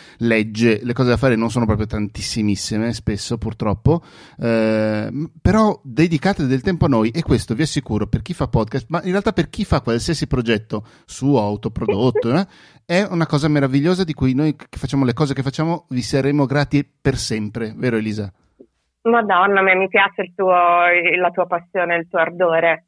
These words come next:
Speaker 1: Beh,
Speaker 2: Sono
Speaker 1: eh.
Speaker 2: molto contenta in effetti, Matteo, se ci pensi, ormai siamo arrivati a un cospicuo numero di puntate, il numero che io ovviamente non so,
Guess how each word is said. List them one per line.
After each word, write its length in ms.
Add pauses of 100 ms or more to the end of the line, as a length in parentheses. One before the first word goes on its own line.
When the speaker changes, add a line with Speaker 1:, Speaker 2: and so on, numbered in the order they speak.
(100)
Speaker 1:
Beh, 180 (100)
Speaker 2:
Sono 140
Speaker 1:
eh. 40
Speaker 2:
molto 300
contenta 480
in 80
effetti, 480
Matteo, 400
se 160
ci 100
pensi, 840 (520)
ormai 380
siamo 180
arrivati 380
a 80
un 120
cospicuo 460
numero 320
di 120
puntate, 540
il 80
numero 400
che 100
io 160
ovviamente 480
non 260
so, 300